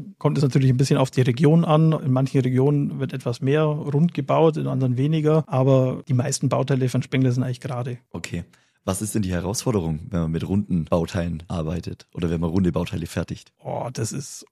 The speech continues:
Speaker 1: extrem ein anderes Denken. Also der Ansatz ist ganz anders, weil was in gerade funktioniert, ist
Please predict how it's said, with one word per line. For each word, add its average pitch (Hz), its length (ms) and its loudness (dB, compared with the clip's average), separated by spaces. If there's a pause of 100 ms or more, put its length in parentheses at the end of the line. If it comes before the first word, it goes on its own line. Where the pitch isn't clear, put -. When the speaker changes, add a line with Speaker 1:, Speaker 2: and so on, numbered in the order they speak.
(100)
Speaker 1:
extrem 135 1040 2
ein 135 120 2
anderes 135 400 0
Denken. 135 320 -2
Also 131 160 -2
der 127 180 -2
Ansatz 139 300 4
ist 135 160 -2
ganz 120 220 -2
anders, 123 400 0
weil 123 140 2
was 127 140 0
in 139 120 2
gerade 139 320 2
funktioniert, 139 680 4
ist - 260 -8